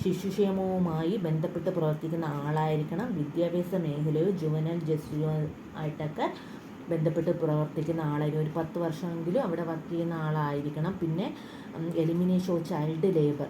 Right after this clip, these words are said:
അതായത് ബാലവേല നിരോധനവുമായി ബന്ധപ്പെട്ട് പ്രവർത്തിക്കുന്ന ആളായിരിക്കണം. പിന്നെ ചൈൽഡ് ഹെൽത്തുമായിട്ടൊക്കെ ബന്ധപ്പെട്ട്, ചൈൽഡ്, ഉം, സൈക്കോളജിയുമായിട്ടൊക്കെ ബന്ധപ്പെട്ട് പ്രവർത്തിക്കുന്ന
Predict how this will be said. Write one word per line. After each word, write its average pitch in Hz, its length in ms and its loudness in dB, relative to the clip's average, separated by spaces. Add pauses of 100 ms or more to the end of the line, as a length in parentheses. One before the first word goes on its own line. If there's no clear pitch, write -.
(180)
അതായത് 160 280 0
ബാലവേല 165 680 2
നിരോധനവുമായി 151 840 0
ബന്ധപ്പെട്ട് 147 680 -4 (360)
പ്രവർത്തിക്കുന്ന 151 580 -2
ആളായിരിക്കണം. 143 1000 -2 (380)
പിന്നെ 170 600 -2
ചൈൽഡ് 151 440 0
ഹെൽത്തുമായിട്ടൊക്കെ 151 760 -2
ബന്ധപ്പെട്ട്, 143 800 -4
ചൈൽഡ്, 147 560 -2 (100)
ഉം, 143 520 -6 (720)
സൈക്കോളജിയുമായിട്ടൊക്കെ 147 960 -2
ബന്ധപ്പെട്ട് 143 500 -4
പ്രവർത്തിക്കുന്ന 143 760 -4